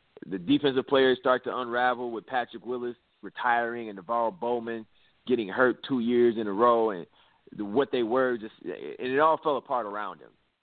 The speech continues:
And unfortunately for him, um, he got caught up in that. Um, he became a casualty of the lack of stability, as D Wills talked about, in leadership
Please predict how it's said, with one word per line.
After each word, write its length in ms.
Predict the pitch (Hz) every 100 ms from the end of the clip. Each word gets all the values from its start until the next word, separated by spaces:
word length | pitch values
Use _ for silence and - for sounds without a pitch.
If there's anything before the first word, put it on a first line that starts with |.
| _
And 360 | 110 110 101 95
unfortunately 600 | 113 107 139 135 127 123 113
for 100 | 104
him, 380 | 127 123 110 101 _ _ _ _
um, 400 | 92 104 101 95 -
he 160 | 107 135
got 180 | 143 -
caught 200 | 131 131
up 160 | -
in 100 | 110
that. 260 | 92 90 80 _ _ _ _ -
Um, 420 | 101 101 95 87
he 100 | 113
became 300 | 117 113 131 117
a 40 |
casualty 540 | - 131 127 117 113
of 320 | 107 123 117 101 _ _ _ _
the 60 | 95
lack 280 | 113 117 117
of 160 | 104 - - _ _ _
stability, 560 | - 113 123 196 143 120
as 120 | 113 98
D 120 | 131
Wills 220 | 147 175
talked 240 | - 107 -
about, 240 | 101 104
in 60 | 101
leadership 520 | 202 147 - 117 107